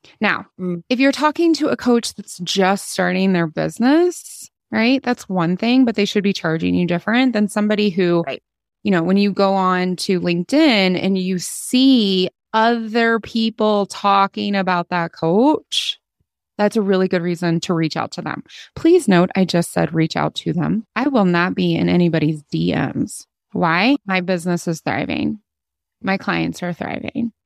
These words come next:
Speaker 1: Do I think marketing is wrong? No. Go on my LinkedIn and on my Facebook and Instagram. You're gonna see tons of marketing. But you know what I'm <laughs> not gonna do? I'm not gonna Jehovah Witness you at your door in your D M.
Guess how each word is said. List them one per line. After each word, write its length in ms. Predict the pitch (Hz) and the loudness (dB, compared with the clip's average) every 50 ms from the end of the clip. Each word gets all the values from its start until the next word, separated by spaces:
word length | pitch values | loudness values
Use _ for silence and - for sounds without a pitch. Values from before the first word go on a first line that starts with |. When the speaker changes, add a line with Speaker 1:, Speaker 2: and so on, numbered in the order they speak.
| _ _ _ _ _ _ - | _ _ _ _ _ _ -2
Speaker 1:
Do 120 | 240 240 | 0 2
I 120 | 247 254 233 | 2 2 2
think 180 | 277 269 262 | 2 2 2
marketing 480 | 247 214 208 208 - 240 233 240 233 226 | 2 2 0 -2 -2 -2 0 0 0 0
is 140 | 214 196 208 | 0 0 0
wrong? 260 | 190 196 220 247 269 | 0 2 2 4 4
No. 240 | 330 415 403 247 170 | 4 4 4 2 2
Go 180 | - 233 240 | 2 2 4
on 100 | 285 302 | 4 6
my 100 | 311 311 | 6 6
LinkedIn 240 | 311 320 311 294 - 330 311 254 220 | 6 6 4 4 4 4 2 2 2
and 100 | 208 202 | 2 0
on 100 | 202 208 | 0 0
my 120 | 214 220 | 0 -2
Facebook 380 | - 247 247 240 - 247 226 220 | 0 0 -2 0 0 0 0 0
and 200 | 208 220 233 - | 0 0 0 0
Instagram. 240 | - 208 196 185 | 0 0 0 0
You're 120 | 185 196 202 | 0 2 2
gonna 100 | 233 240 | 2 2
see 160 | - 254 220 | 2 0 -4
tons 420 | - - - 214 220 240 254 233 220 | -4 -4 -2 0 2 4 4 4 2
of 100 | 214 202 | 2 2
marketing. 540 | 208 202 214 202 - 196 170 147 139 - 214 | 2 2 0 0 -2 -4 -4 -4 -4 -6 -4
But 140 | 196 214 214 | -2 -2 0
you 60 | 220 | 0
know 100 | 226 233 | 2 2
what 80 | 240 240 | 2 2
I'm 100 | 233 220 | 2 2
<laughs> 80 | 220 220 | 2 2
not 160 | 233 277 262 | 4 4 4
gonna 200 | - 294 294 294 | 4 4 4 4
do? 280 | 262 - 294 302 311 302 | 4 4 2 4 4 4
I'm 140 | 247 226 226 | 4 2 2
not 180 | 220 220 226 | 0 0 -2
gonna 200 | - 233 226 220 | -2 -2 -2 -2
Jehovah 400 | 208 208 196 196 214 208 196 196 | -2 -2 0 2 2 2 2 2
Witness 400 | 190 196 202 - 196 180 - - | 0 0 0 0 -2 -4 -2 -2
you 120 | 185 175 175 | 0 0 0
at 100 | 165 - | 0 0
your 140 | - 175 165 | -2 -4 -2
door 260 | 156 156 - - - | -2 -2 -2 -2 -4
in 100 | - 175 170 | -4 -2 -2
your 140 | 170 170 151 | -2 -2 -2
D 160 | 151 - 120 | -2 -4 -4
M. 240 | 117 - - 233 | -4 -6 -6 -8